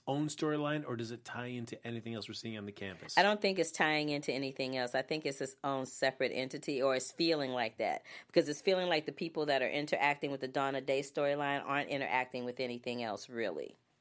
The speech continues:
Speaker 2: You know, doesn't
Speaker 1: Yeah.
Speaker 2: it feel like that to you?
Speaker 1: Yeah, I mean, I mean, the only th-, the only slight
Speaker 2: Except for
Speaker 1: thing I
Speaker 2: Carly.
Speaker 1: Yeah.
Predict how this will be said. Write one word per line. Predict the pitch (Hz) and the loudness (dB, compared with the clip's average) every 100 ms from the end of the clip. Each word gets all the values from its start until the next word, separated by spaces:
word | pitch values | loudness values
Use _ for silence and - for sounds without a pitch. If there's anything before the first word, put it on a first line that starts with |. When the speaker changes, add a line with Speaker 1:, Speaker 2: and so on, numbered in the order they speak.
| _ _ - | _ _ -8
Speaker 2:
You | 139 | -2
know, | 135 127 131 156 | 0 0 0 0
doesn't | 160 208 | 2 2
Speaker 1:
Yeah. | 214 | 2
Speaker 2:
it | |
feel | 220 | 4
like | 196 196 | 4 2
that | 190 | 0
to | 202 | 0
you? | 190 190 214 - - - - - - | -2 -2 -4 -10 -20 -20 -20 -20 -2
Speaker 1:
Yeah, | 156 170 | 4 4
I | |
mean, | 180 180 143 - - - - | 4 -2 -4 -10 -10 -12 -8
I | 156 | -4
mean, | 156 | -2
the | 131 | -2
only | 151 175 156 | 0 2 2
th-, | - 151 147 | 0 -4 -4
the | 123 | -4
only | - 147 147 127 | -4 -2 -2 -2
slight | - - 107 | -6 2 6
Speaker 2:
Except | 127 175 | 8 8
for | 185 | 8
Speaker 1:
thing | 143 | 8
I | |
Speaker 2:
Carly. | 180 165 135 110 80 - _ | 8 10 8 4 -2 -8 _
Speaker 1:
Yeah. | 120 101 | -2 -2